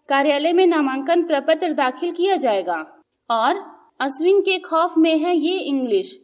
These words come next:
बल्लेबाज सिर्फ चालीस गेंदों में तीन बार हुआ आउट।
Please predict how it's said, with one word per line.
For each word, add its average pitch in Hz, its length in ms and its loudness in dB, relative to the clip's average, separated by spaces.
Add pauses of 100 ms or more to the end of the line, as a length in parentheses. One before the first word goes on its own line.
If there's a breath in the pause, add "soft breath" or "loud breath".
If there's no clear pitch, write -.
(240)
बल्लेबाज 349 540 0
सिर्फ 359 240 -4
चालीस 302 460 -2
गेंदों 330 280 4
में 349 160 2
तीन 330 320 0
बार 339 200 0
हुआ 311 200 0 (120)
आउट। 208 300 -2